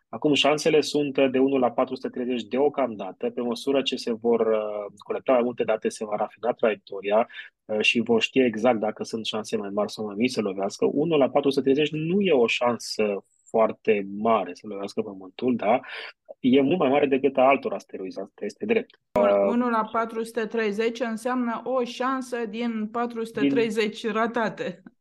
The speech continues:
Speaker 2: Asta,
Speaker 1: Exact.
Speaker 2: uh, statistic și, uh,
Speaker 1: Statistic.
Speaker 2: statistic vorbind.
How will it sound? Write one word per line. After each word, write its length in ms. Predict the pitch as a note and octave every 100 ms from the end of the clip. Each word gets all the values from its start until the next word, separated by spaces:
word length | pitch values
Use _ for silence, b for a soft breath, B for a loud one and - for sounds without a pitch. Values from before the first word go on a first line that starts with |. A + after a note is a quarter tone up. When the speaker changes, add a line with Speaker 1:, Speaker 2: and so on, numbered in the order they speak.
| b b b -
Speaker 2:
Asta, 440 | G3+ G#3 A3 G#3+
Speaker 1:
Exact. 420 | C3+ C3+ A#2+ G2 -
Speaker 2:
uh, 60 |
statistic 840 | A#2+ - G#2 G#2+ B3+ B3 - F3+ F3
și, 200 | - F#3
uh, 440 | F#3 F3 F3 E3
Speaker 1:
Statistic. 220 | D#3 E3+ E3+
Speaker 2:
statistic 560 | B2 C3 A#2+ G#2+ D#3+
vorbind. 640 | D#3 D#3 D#3 D#3 C#3+ -